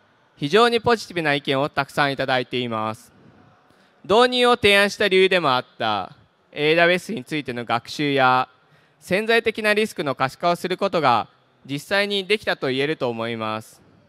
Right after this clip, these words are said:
本日はちょっと時間がないので詳しく話せないのですが、この後のAsk the Speakerなどでも聞いていただければお答えします。これだけでも我々、我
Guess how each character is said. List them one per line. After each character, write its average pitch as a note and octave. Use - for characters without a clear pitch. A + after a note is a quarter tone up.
本 B3+
日 G#3+
は D#3
ち E3+
ょ -
っ E3
と D3+
時 C3+
間 D#3+
が E3+
な F3+
い E3+
の D3+
で B2+
詳 D3+
し -
く C3+
話 C3
せ F3+
な D#3
い C#3
の C3
で A#2+
す A#2+
が、 A2
こ -
の F#3
後 G3+
の B2
Ask C3
the E3+
Speaker E3+
な C#3+
ど C#3+
で C3+
も A2
聞 E3
い -
て E3
い D#3+
た E3
だ -
け -
れ F#3
ば F#3+
お C#3
答 C3+
え C3
し -
ま B2
す。 -
こ G#3+
れ B3
だ B3
け C4
で B3
も C#3+
我 C3+
々、 D#3+
我 D3+